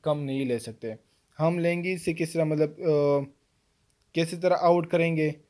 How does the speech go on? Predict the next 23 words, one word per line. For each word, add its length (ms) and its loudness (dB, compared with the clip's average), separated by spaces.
So, 220 0
इसके 280 -4
लिए 120 2
हमारे 260 4
साथ 360 2
मुख्तलिफ़ 520 0
किस्म 300 -2
के 100 -2
उन्होंने 340 -2
option 400 0
दिए 120 0
होगी। 320 2
यहाँ 140 6
पर 100 4
हमारे 260 2
साथ 120 -6
अब, 920 -4
अ, 40 -12
जो 180 0
dollar 360 6
है 120 4
वो, 240 2
अ, 220 -14